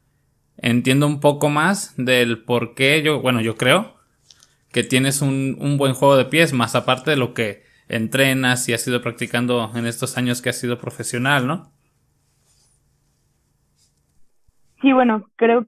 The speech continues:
Speaker 2: creo que eso, este, sí, a lo mejor, este, como dices, como yo era jugadora de campo y todo, me ayuda de cierta manera, aunque sí, la verdad es, es muy diferente. Es muy
Speaker 1: Ujú.
Speaker 2: diferente tener la pelota,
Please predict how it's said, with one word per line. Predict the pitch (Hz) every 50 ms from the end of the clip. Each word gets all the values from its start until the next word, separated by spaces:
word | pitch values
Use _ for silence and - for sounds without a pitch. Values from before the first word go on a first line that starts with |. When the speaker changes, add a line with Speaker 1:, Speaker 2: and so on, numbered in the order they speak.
| _ _
Speaker 2:
creo | - - 254 269 277 277 285 285 302 277 -
que | - 269 269 262 254 247 240 226 226 220
eso, | 240 226 - 254 254 247 247 240 226 220 208 202 196 - - -
este, | 208 196 190 196 202 190 _ _ - - 185 185 180 180 180 180 175 175 175 202 220 226 - _ _ _ _ _ _ _ - 190 - -
sí, | 247 233
a | 226 220
lo | 208
mejor, | 196 185 190 208 202 202 202 202 196 - _ _ _ _ _ _
este, | - - 196 196 208 190 - 202
como | 190 - 196 196 190
dices, | 190 202 175 185 180 -
como | - 185 180 185
yo | 185 190 190
era | 190 196 196 196
jugadora | 196 196 185 185 190 190 190
de | 190
campo | - 190 196 190 180 190
y | 196
todo, | 180 190 190 208 240 254 _ _ _ _ _ _ _ _ _ _ -
me | 196 196 190
ayuda | 190 196 208 214 214 220 208 208 233 _ _ _ _ _ _ _
de | _ 196 190 190
cierta | - 196 185 190 196 202
manera, | 202 185 180 180 196 214 -
aunque | - 208 214 196 202 202 196
sí, | 202 196
la | 202 202
verdad | 190 190 185 190 190 _
es, | - - - 196
es | 190
muy | 202 202 202
diferente. | 196 208 - 185 175 175 180 175 185 170 165 _ _ _ _ _ _ _ -
Es | - 190 196
muy | 214 214 214
Speaker 1:
Ujú. | 220 226
Speaker 2:
diferente | 220 226 202 196 196 202 202 185 202 208 202 196 196 196 190 185 180 180 180 185 _ _ _ _ _
tener | - 196 196 196 190 190
la | 202 208 196
pelota, | 196 196 190 190 196 190 180 - 202 202 202 196 190 185 180 175